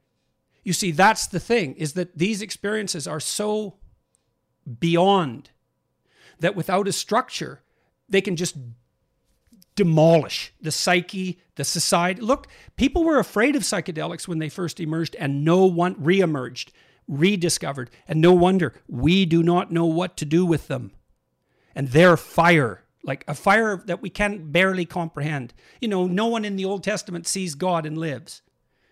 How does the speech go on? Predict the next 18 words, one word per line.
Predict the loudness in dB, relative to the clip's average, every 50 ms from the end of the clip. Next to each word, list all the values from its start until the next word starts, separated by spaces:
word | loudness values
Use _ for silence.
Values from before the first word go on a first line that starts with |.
| _ _ _ _ _ _ _ _ _ _ _
You | -10 -10 -10
burn | 0 4 6 6 8 6
away. | 4 2 0 -2 -6 -8 -10 -14 -18 _ _ _ _ _
And, | -6 -6 -6 -6 -8 _ _
and | -6 -4 -4
the | -4
psychedelics, | -2 -2 -2 -2 -2 -2 -2 -2 0 0 -2 -2 -4 -8 -12 -14 -14 -18 _ _ _ _ _ _ _
if | -4 -2 -2 -2 -4
they | -6 -6 -4
do | -2 -2 -2 -2
what | -2 -2 -4 -6 -6 _
they | _ -10 -10 -10 -12 _ _ _
purport | 0 2 4 4 2 2 0 -2 -6 -10
to | -10
do, | -8 -8 -10 -10 -10 -14 -16 -20 _ -8
if | -8 -8 -6
they | -4 -6 -6 -4
do | -2 -2 -2 -2 -2 -4 -6